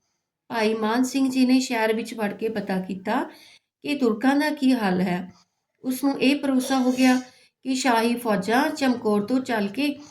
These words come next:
ਅੱਗੇ ਨਿਕਲ ਆਈਆਂ ਹਨ ਤੇ ਸਤਿਗੁਰੂ ਜੀ ਦੀ ਭਾਲ ਹੋ ਰਹੀ ਹੈ। ਪਿੰਡਾਂ ਦੇ ਚੌਧਰੀਆਂ, ਕਾਜ਼ੀਆਂ ਤੇ ਮੁਲਾਣਿਆਂ ਆਦਿਕ ਨੂੰ ਸਰਕਾਰੀ ਹੁਕਮ ਮਿਲ ਚੁੱਕੇ ਹਨ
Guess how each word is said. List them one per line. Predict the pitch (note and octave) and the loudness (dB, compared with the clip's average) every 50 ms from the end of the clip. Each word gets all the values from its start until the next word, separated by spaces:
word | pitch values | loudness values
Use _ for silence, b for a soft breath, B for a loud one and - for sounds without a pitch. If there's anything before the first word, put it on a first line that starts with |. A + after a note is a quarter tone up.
| B B _ _ _ - A#3 | B B _ _ _ -10 -8
ਅੱਗੇ | A3 A3 B3+ C#4+ C#4+ | -6 0 2 4 6
ਨਿਕਲ | C4+ B3 G#3 - G3+ G#3 | 6 6 6 4 2 2
ਆਈਆਂ | - - F#3 F3+ F3+ F#3 F#3+ | 2 2 2 4 4 2 2
ਹਨ | F#3+ F3+ E3+ F3 - - _ _ _ _ _ _ _ _ - | 0 0 -2 -2 -4 -10 _ _ _ _ _ _ _ _ -12
ਤੇ | C#4 D4+ | -10 -6
ਸਤਿਗੁਰੂ | D4 C#4+ C4+ C4 - A3 B3+ C4+ D4 | -2 0 0 0 0 2 2 4 4
ਜੀ | C4 C4 C4+ | 4 2 2
ਦੀ | C4 C#4+ C#4+ | 2 4 2
ਭਾਲ | C#4 - C4 B3 B3 C4+ C#4+ | 2 2 2 2 2 2 2
ਹੋ | C#4+ C4+ C4+ | 0 0 0
ਰਹੀ | C4+ C#4+ C#4+ C#4 C#4 | 0 2 2 2 0
ਹੈ। | C#4 C#4 C4+ C4 B B B B B B _ _ _ - | 0 -2 -2 -4 B B B B B B _ _ _ -6
ਪਿੰਡਾਂ | B3+ B3+ B3 A#3+ A#3+ A#3 | -4 -2 2 2 2 2
ਦੇ | A3+ A3+ A3 | 2 2 0
ਚੌਧਰੀਆਂ, | A3 - G#3 G3 F#3+ F#3+ G3+ G#3 A#3 A#3+ B3 C#4+ C#4+ | -2 -2 -4 -4 -4 -4 -4 -4 -2 -2 -2 -2 -2
ਕਾਜ਼ੀਆਂ | - A#3+ A3 G3+ F#3 - G3+ A3+ A#3+ A#3+ | 0 0 0 0 -2 -2 -4 -4 -4 -2
ਤੇ | - C#4+ | -2 -2
ਮੁਲਾਣਿਆਂ | C#4 C4+ B3+ A3+ G#3 G3+ G3+ G3+ G3+ G#3+ A3+ | -2 0 0 0 2 2 2 2 2 2 2
ਆਦਿਕ | - - F#3 F3 G3+ G3+ - | 2 0 0 -2 -2 -4 -2
ਨੂੰ | A#3+ D4 D#4 D#4 B B B B B B B B _ _ | 0 0 0 -2 B B B B B B B B _ _
ਸਰਕਾਰੀ | _ - D4 C#4 - C4+ B3 A#3+ A#3 C4+ C#4+ | _ -8 -6 -2 2 4 4 6 6 6 6
ਹੁਕਮ | C4 B3+ B3+ D#4+ E4 | 6 4 4 2 2
ਮਿਲ | D4 C#4 A#3+ G#3 G3+ | 2 2 2 2 0
ਚੁੱਕੇ | G3+ G#3 G3+ - A#3 A#3 | -4 -6 -6 -6 -6 -4
ਹਨ | A3 B3 C#4 D4 | -2 0 0 0